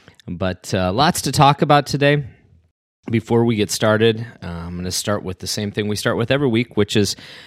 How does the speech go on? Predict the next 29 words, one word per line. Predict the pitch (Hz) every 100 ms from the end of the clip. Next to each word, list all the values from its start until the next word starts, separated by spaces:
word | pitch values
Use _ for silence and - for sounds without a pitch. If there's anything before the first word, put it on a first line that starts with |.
| - _
just | 117 -
a | 110
reminder | 92 90 92 92
that | 87 92
nothing | 90 95 - 95
we're | 85
gonna | 87 82
talk | - 82 -
about | 82 82
here | - 85
today | - 82 82 85
should | - 80
be | 82
construed | 82 82 - - 90 87 80 78
as | - 80 -
an |
investment | 82 76 85 - 69
recommendation. | 85 87 82 78 82 - 85 85 - - - - _
What | -
we're | - 147
really | 131 123
trying | - 107 101
to |
do | 80 90 90 90
is | 85 85 82 - - -
give | 110 104
you | 110
some | - 92
insight | 90 - 92 92